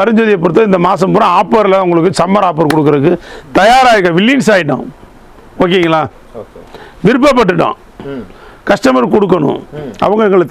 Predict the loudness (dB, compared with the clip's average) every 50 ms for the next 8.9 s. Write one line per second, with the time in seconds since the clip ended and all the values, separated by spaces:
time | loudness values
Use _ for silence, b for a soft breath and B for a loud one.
0 | 0 0 2 2 0 0 0 -2 -2 -4 -4 -4 -8 -16 -16 B -14 -14 -14 B
1 | B -20 -20 -6 -2 -2 0 2 2 2 2 2 0 0 -2 -6 -8 -18 -20 -20
2 | -20 -20 -20 -20 -20 -20 -4 -2 0 0 2 2 0 0 0 0 0 0 0 2
3 | 0 0 0 -2 -2 -2 0 0 2 2 2 0 0 -2 -2 0 0 0 0 -2
4 | -4 -8 -10 -16 -18 -16 -16 -16 -18 -18 -20 -20 -20 -8 -6 -4 0 0 0 2
5 | 2 2 2 2 0 0 0 0 0 0 2 2 0 0 0 0 0 0 0 0
6 | 0 0 0 0 0 0 -2 -2 -2 0 0 2 2 0 0 0 0 0 0 0
7 | 0 0 0 0 0 0 -2 -2 -2 -2 -2 -2 -2 B B B B B B 0
8 | 2 2 2 2 2 2 2 2 2 0 -2 -2 -4 -2 0 -2 0